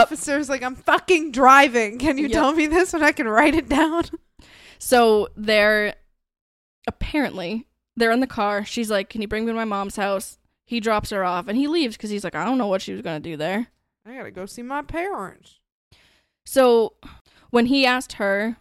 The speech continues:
Speaker 2: why she wanted to go there in the first place, she didn't really answer him, and apparently he didn't press it, which just is like, he's not the kind of guy that would just be ignored. He's got, like, way too big an ego. He would, like,
Speaker 1: Yeah.
Speaker 2: demand her to answer him.
Speaker 1: Also, like,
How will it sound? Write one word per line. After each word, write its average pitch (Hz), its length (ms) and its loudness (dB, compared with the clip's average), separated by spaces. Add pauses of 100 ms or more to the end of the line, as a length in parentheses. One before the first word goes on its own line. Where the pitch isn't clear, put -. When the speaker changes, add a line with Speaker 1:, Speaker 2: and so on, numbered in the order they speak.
(140)
Speaker 2:
why 196 320 0
she 214 200 -8
wanted 190 240 -6
to 196 80 -10
go 190 160 -2
there 190 120 -4
in 175 80 -6
the 170 80 -10
first 202 300 -8
place, 254 240 -4
she - 160 -10
didn't 165 180 -6
really 165 240 -6
answer 220 280 -6
him, 247 180 -2
and 214 80 -4
apparently 202 400 -6
he 220 120 -8
didn't 185 240 -8
press 202 280 -6
it, 302 200 -4
which - 320 -6
just - 360 -12
is 196 200 -10
like, 175 240 -8
he's 214 180 -12
not 202 140 -6
the 190 60 -12
kind 196 220 -6
of 180 60 -12
guy 175 220 -4
that 180 260 -8 (100)
would 196 220 -14
just - 300 -14 (400)
be 202 120 -8
ignored. 175 420 -8 (580)
He's 220 280 -8
got, 196 160 -6
like, 190 140 -8
way 196 180 -4
too 202 160 -10
big 190 160 -8
an 180 80 -10
ego. 190 380 -4 (200)
He 226 160 -2
would, 214 180 0
like, 202 200 0
Speaker 1:
Yeah. 233 140 0
Speaker 2:
demand 202 500 0
her 208 180 -4
to 196 80 -6
answer 190 320 -8
him. 214 280 -6 (300)
Speaker 1:
Also, 320 340 -2
like, 247 380 -2